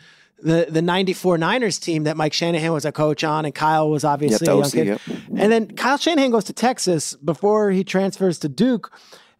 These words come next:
Speaker 1: And at Tech, or maybe the other way around. Maybe he was at Duke and transfers to Texas. I forget. My chronological order is all screwed up. That's why we got a research department. But he wore eighty-seven at Texas, and that was because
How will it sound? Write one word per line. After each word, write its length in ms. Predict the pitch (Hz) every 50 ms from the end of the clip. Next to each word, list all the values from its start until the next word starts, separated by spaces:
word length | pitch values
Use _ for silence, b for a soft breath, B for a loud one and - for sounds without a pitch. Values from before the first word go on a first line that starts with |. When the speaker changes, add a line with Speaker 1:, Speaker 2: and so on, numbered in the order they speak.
| B _ -
Speaker 1:
And 140 | 190 208 202
at 300 | 185 180 165 - _ -
Tech, 180 | - 226 190
or 160 | 196 190 185
maybe 280 | 170 190 196 185 156 143
the 80 | 185 -
other 140 | 170 165
way 120 | 160 151 147
around. 260 | 139 147 147 135 135
Maybe 160 | 151 160 165
he 60 | 156
was 100 | 160 143
at 160 | 160 156 - -
Duke 180 | 160 160 -
and 80 | 151 -
transfers 220 | - 156 143 -
to 80 | - 151
Texas. 160 | 135 131 123
I 80 | 143 139
forget. 380 | - 156 135 139 135 123 120
My 140 | 143 135 135
chronological 640 | - - 147 143 143 135 135 139 - 139 - 139 127
order 180 | 131 139 135 127
is 100 | 117 -
all 120 | 135 120
screwed 240 | - - - 143 131
up. 100 | 123 -
That's 160 | 147 131 -
why 60 | 151
we 100 | 139 135
got 160 | 131 131 123 120
a 60 | 120
research 340 | 131 143 - - 127 - -
department. 460 | - - - 127 127 123 123 120 -
But 200 | 135 135 - B B B 208 196 B
he 120 | B 208
wore 260 | 208 202 233 226 226 -
eighty-seven 680 | 226 226 240 226 214 - - - 240 247 202 226 208 190
at 140 | 160 -
Texas, 600 | - 196 208 214 208 - - 147 143 135 - - - B B B B B B B
and 100 | - 151
that 160 | 180 185 190
was 140 | 208 202 147
because 680 | 170 214 202 - 196 196 196 190 190 - - - -